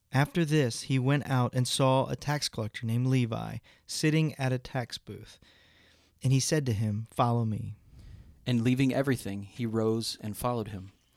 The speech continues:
Speaker 2: And Levi made him a great feast in his house, and there was a large company of tax collectors and others reclining at table with them.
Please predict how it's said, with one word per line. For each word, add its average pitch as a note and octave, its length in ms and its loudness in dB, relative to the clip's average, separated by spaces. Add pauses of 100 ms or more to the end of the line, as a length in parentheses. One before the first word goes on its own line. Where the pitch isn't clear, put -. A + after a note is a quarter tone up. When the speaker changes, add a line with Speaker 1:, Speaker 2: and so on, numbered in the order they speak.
(460)
Speaker 2:
And A#2 160 0
Levi E3 360 2
made B2+ 280 0
him A#2 120 -2
a G#2+ 60 -4
great A2+ 260 -2
feast - 380 -4
in G#2+ 140 -6
his G#2 140 -6
house, - 540 -8
and A2 140 -4
there A2+ 80 -2
was G#2+ 80 -4
a A2 60 -2
large A#2 380 0
company B2+ 360 -4
of G#2 100 -10
tax - 320 -8
collectors G2 520 -8
and G2+ 160 -6
others A2+ 280 -2
reclining A#2 600 -6 (280)
at - 160 -10
table A2 400 -2
with G2+ 260 -6
them. G#2 240 -14